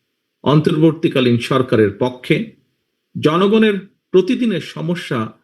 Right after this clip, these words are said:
সমাধান লাঘব করা সম্ভব নয়। জনগণের সমস্যা সম্ভাবনার কথা তাদের কাছে পৌঁছানোরও তেমন কোনো মাধ্যম নেই রাজনৈতিক দলগুলোর যেমন থাকে।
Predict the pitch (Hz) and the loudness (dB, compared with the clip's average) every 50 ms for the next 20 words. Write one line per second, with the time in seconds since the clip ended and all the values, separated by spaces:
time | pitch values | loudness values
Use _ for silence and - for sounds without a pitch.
0 | _ _ _ _ - - - - 131 135 143 143 135 131 117 107 104 101 104 107 | _ _ _ _ -16 -10 -4 -2 0 2 2 4 4 4 2 2 2 2 2 2
1 | 117 - 156 151 127 - - - 98 95 90 82 - - _ _ - - - - | 2 4 2 2 2 0 -6 -6 -6 -4 -4 -6 -8 -12 _ _ -16 -10 -6 -2
2 | 104 95 85 82 80 - - 78 85 90 92 - - - - - _ _ _ _ | -2 -2 -2 -2 -4 -6 -4 -4 -4 -4 -4 -6 -8 -10 -14 -18 _ _ _ _
3 | _ _ _ _ _ _ _ _ _ _ _ _ _ _ _ _ - - - 143 | _ _ _ _ _ _ _ _ _ _ _ _ _ _ _ _ -8 -2 -2 0
4 | 160 175 180 175 190 190 185 175 175 - - _ _ _ _ - - - 165 185 | 2 2 2 2 4 2 2 0 -2 -6 -12 _ _ _ _ -12 -6 -4 0 2
5 | 214 220 - - - 147 139 - - 151 156 156 151 139 143 139 127 120 117 - | 2 0 0 -2 -4 -6 -4 -4 -2 0 0 2 0 0 0 0 -2 -2 -2 -2
6 | 135 135 131 143 147 135 - 131 127 135 139 135 135 143 135 131 143 135 - - | -2 -2 -2 -2 -4 -2 0 0 2 2 2 2 0 -4 -4 -2 -2 -4 -2 2
7 | 156 160 165 170 180 170 156 147 131 131 - - - _ _ _ _ _ _ _ | 2 2 2 4 2 2 4 4 2 2 0 -4 -10 _ _ _ _ _ _ _
8 | - 139 151 185 220 233 220 - 147 135 120 110 110 110 110 110 110 113 107 98 | 0 2 2 4 4 2 2 0 0 2 2 2 2 2 0 -2 -4 -6 -4 -2
9 | 98 95 104 127 147 139 123 104 104 98 101 101 101 107 101 - 104 95 98 90 | 0 2 2 2 4 4 2 2 2 2 0 0 0 -2 -4 -2 -2 -4 -2 0
10 | 95 98 104 101 98 95 90 87 82 76 - 85 85 80 76 76 76 - - 82 | 2 2 2 2 2 2 2 2 2 2 0 -2 -2 -2 -4 -6 -8 -8 -10 -10
11 | 82 - - - | -10 -10 -12 -14